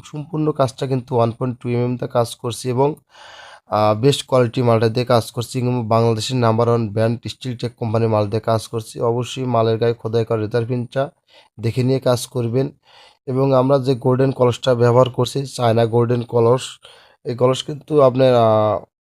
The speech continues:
অনেক দিন লাস্টিং করবেন, সহজে কিন্তু নষ্ট হবে না। কিন্তু দেখেন, আমরা কিন্তু সেটা কিন্তু বাইরে,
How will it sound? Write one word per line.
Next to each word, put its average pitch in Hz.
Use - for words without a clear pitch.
অনেক 131
দিন 131
লাস্টিং 123
করবেন, 143
সহজে 123
কিন্তু 123
নষ্ট 117
হবে 120
না। 120
কিন্তু 113
দেখেন, 113
আমরা 110
কিন্তু 120
সেটা 120
কিন্তু 117
বাইরে, 110